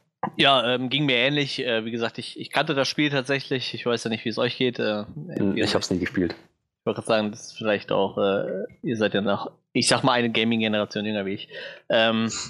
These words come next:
Speaker 1: <laughs> ja, Gaming-Generation ist immer ein bisschen kürzer wie eine, wie eine, wie eine normale Generation bei Menschen. So, das sind dann immer nur so, weiß ich, so sechs, sieben Jahre oder so.
Speaker 2: Aber die Generationen werden auch immer kürzer.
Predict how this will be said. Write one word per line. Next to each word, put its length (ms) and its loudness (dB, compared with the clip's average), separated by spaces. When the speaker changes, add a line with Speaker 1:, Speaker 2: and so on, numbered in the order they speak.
Speaker 1:
<laughs> 1040 -4
ja, 100 2
Gaming-Generation 840 2
ist 100 -4
immer 140 2
ein 60 0
bisschen 240 -2
kürzer 340 -2
wie 140 0
eine, 280 0
wie 100 -4
eine, 240 0
wie 60 -6
eine 160 -2
normale 380 0
Generation 480 -2
bei 80 0
Menschen. 340 -6
So, 140 -4
das 140 -12
sind 140 -6
dann 100 -2
immer 120 -2
nur 100 -2
so, 100 -2
weiß 200 0
ich, 80 -4
so 180 -2
sechs, 400 -4
sieben 200 -4
Jahre 220 0
oder 180 0
so. 180 -8
Speaker 2:
Aber 140 2
die 60 6
Generationen 500 4
werden 120 2
auch 120 2
immer 140 2
kürzer. 460 2